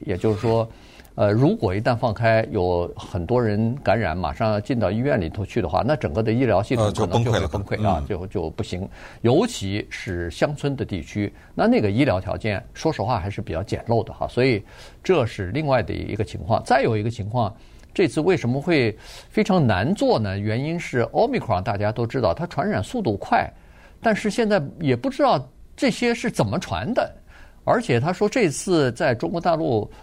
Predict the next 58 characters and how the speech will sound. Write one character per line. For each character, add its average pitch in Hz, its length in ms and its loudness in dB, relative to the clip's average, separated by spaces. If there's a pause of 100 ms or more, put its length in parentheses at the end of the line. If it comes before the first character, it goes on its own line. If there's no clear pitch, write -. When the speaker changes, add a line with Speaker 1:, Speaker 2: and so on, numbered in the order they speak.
(100)
Speaker 1:
发 175 180 2
现 175 160 -2
的 110 100 0
这 139 120 -4
些 151 280 2 (240)
病 151 220 0
症 151 160 2
啊、 71 260 -4
病 185 160 2
人 87 200 0
啊， 98 200 0 (280)
呃， 101 280 4 (320)
感 151 160 4
染 143 160 0
到， 127 240 0 (240)
呃， 95 380 -2 (140)
Omicron 160 400 0
病 151 180 -2
毒 113 140 -4
的 143 100 4
人 87 180 0
呢， 110 160 2 (640)
有 190 180 4
百 123 220 2
分 139 60 -6
之 226 80 -4
五 127 180 0
十 190 180 -2
以 175 160 0
上 208 300 0 (380)
叫 165 120 4
做 120 200 0
没 113 240 0
有 101 240 2
症 - 280 0
状， 107 160 -2 (280)
Speaker 2:
嗯。 104 100 0
Speaker 1:
所 107 100 4
以 95 60 4
这 269 220 2
个 131 120 4
就 113 280 0 (120)
特 - 160 0
别 104 140 -2
难 85 240 -4
啊， 113 100 -2
就， 180 160 -2
就 220 160 2
是 214 100 4
他 220 140 0
自 277 200 0
己 - 160 -4
都 151 100 0
不 277 80 -4
知 214 100 -2
道 240 160 4
自 120 140 -8
己 92 240 -6